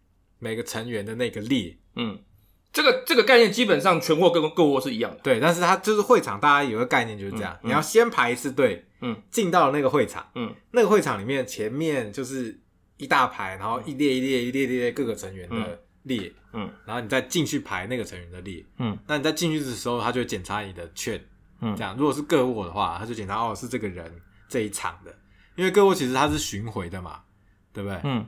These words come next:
Speaker 1: 他是很多区域巡回，可能这场什么从东京开始什么什么很多地方去巡回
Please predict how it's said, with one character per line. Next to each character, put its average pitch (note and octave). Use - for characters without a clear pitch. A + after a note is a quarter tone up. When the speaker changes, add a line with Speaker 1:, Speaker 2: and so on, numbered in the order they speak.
Speaker 1:
他 D#3+
是 E3
很 A#2+
多 C3+
区 D3
域 C#3+
巡 A2
回， G2+
可 G2+
能 G2
这 D#3
场 F#2
什 -
么 F#2
从 G2
东 A#2+
京 A2+
开 A2
始 F2+
什 F2
么 F2
什 F2+
么 F2
很 E2+
多 G#2
地 G#2+
方 G2
去 G#2+
巡 F#2+
回 E2+